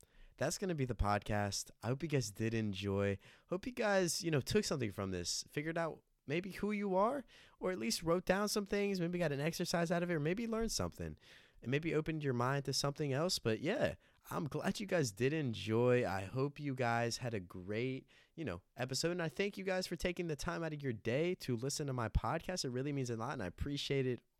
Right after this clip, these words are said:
a lot. I can't even lie. It really makes my heart happy that I get to see how many people listen to my podcast. Um, yeah, and, like, I almost forgot.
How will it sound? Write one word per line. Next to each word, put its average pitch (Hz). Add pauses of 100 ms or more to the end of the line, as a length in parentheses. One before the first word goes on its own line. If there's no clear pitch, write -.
(100)
a 92 (140)
lot. 117
I 120
can't 139
even 135
lie. 113 (400)
It 127
really 135
makes 131
my 123
heart 113
happy 101
that 92
I 92
get 92
to 90
see 101
how 95
many 98
people 98
listen 92
to 90
my 87
podcast. 82
Um, 95 (580)
yeah, 107 (580)
and, 127
like, 180 (120)
I 151
almost 202
forgot. 240